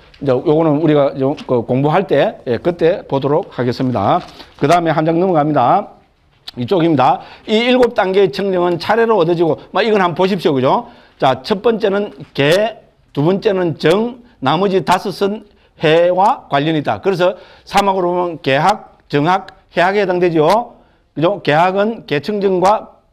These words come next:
동의어고, 정학은 심청정, 마음청정과 동의어고, 나머지 다섯 가지 청정은 해학에 배대되고 해당된다. 이제 이런 이야기입니다. 그죠?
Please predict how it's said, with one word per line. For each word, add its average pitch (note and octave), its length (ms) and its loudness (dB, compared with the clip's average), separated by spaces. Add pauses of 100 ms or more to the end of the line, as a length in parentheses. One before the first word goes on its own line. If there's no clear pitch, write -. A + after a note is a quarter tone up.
(200)
동의어고, E3 720 0 (340)
정학은 F#3 680 0
심청정, F3 680 -4
마음청정과 E3+ 680 -2
동의어고, C#3 560 0 (260)
나머지 D#3 420 -2
다섯 F#3 300 -2
가지 E3 260 -4
청정은 F3+ 600 -2 (260)
해학에 G3 560 0 (240)
배대되고 C#3 640 0
해당된다. C#3+ 580 -2
이제 C3+ 100 -4
이런 F3 260 0
이야기입니다. B2+ 360 0
그죠? C#3 220 -2